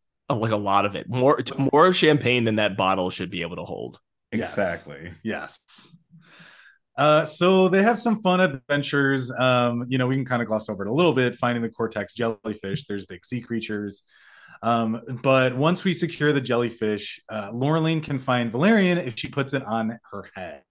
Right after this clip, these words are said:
Speaker 1: But, and that's what's, but I like the line where she's like, "I have to put my head, like, in its something or in its mouth." And they're like, "No, it's
Speaker 2: They're
Speaker 1: not
Speaker 2: like,
Speaker 1: his mouth."
Speaker 2: "No." Yeah.
Speaker 1: So, you know, nice butthole joke there.
Speaker 2: Yeah.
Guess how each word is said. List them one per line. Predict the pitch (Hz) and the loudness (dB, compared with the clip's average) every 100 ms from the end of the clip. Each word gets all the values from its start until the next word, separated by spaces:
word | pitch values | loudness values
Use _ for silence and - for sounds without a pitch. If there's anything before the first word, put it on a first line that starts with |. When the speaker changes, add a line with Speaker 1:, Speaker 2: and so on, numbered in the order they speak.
| - | -4
Speaker 1:
But, | 170 | 0
and | 151 139 | 2 4
that's | 139 127 | 4 2
what's, | 123 | -4
but | - 139 135 | -2 0 4
I | |
like | 139 147 | 4 4
the | 151 | 4
line | 123 117 120 113 | 4 4 2 2
where | 113 110 107 | 4 4 4
she's | 104 120 110 | 2 -2 0
like, | 104 | 0
"I | 113 | 0
have | 117 | 0
to | 113 | -4
put | - 117 - | 0 0 0
my | 110 | -2
head, | 104 104 104 98 | 0 0 0 -2
like, | 95 98 90 - - | -2 0 -2 -6 -4
in | 101 98 | -2 -2
its | 95 - | -2 -4
something | - - 98 117 113 | -2 0 0 0 0
or | - | 0
in | 110 | 0
its | 104 101 | -2 -2
mouth." | 92 92 104 - | 0 2 0 -2
And | 101 | -2
they're | 101 | 0
like, | 95 92 | 0 0
"No, | 113 117 | 2 2
it's | 117 | 2
Speaker 2:
They're | 139 | 4
Speaker 1:
not | - | 4
Speaker 2:
like, | 120 | 4
Speaker 1:
his | |
mouth." | 117 107 92 180 170 | 2 2 4 2 0
Speaker 2:
"No." | 170 160 160 151 - - | -2 -2 -2 -4 -8 -10
Yeah. | 92 71 - _ _ _ - | -10 -10 -16 _ _ _ -10
Speaker 1:
So, | 98 95 | -6 0
you | 131 | 0
know, | 104 92 104 | 0 -2 0
nice | 151 170 | 2 2
butthole | - 104 98 92 | 2 0 0 -6
joke | 90 87 87 | -4 -6 -6
there. | 90 87 - _ _ _ | -4 -4 -6 _ _ _
Speaker 2:
Yeah. | 170 175 82 - | -2 0 0 -6